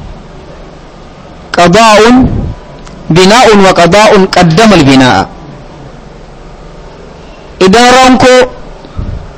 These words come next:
da kuma bina'i ya haɗe ma wuri guda, to ka gabatar da bina'i.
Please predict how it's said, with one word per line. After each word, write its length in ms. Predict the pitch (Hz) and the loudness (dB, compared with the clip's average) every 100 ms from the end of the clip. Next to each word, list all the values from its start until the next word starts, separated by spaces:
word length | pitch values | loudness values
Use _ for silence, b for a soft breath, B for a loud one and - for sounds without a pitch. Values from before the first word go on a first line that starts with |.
| - - - - - - - - - - - - - - - - | -20 -20 -20 -20 -20 -20 -20 -20 -20 -20 -20 -20 -20 -20 -12 -4
da 160 | 185 | -2
kuma 260 | - 240 254 | 0 2 2
bina'i 500 | 226 226 233 202 208 | 2 2 2 2 2
ya 100 | 220 | 2
haɗe 440 | - 262 285 226 | 2 0 2 2
ma 80 | 214 208 | 4 4
wuri 220 | 220 220 | 4 2
guda, 280 | 196 190 190 - | 2 2 2 -2
to 140 | - 170 | -2 0
ka 120 | 202 | 0
gabatar 420 | 196 208 208 220 190 | 2 2 2 0 0
da 80 | |
bina'i. 440 | 156 143 147 135 | 0 2 2 0